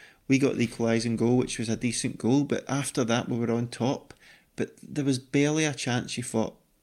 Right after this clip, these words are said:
apart from Cham hitting the bar. That was it, that was the chance.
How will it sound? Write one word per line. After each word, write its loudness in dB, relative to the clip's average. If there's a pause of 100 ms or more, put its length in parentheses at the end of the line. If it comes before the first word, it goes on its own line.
apart -2
from 0
Cham 0
hitting -4
the -2
bar. -2 (420)
That 2
was 0
it, 2
that 0
was -4
the 0
chance. -2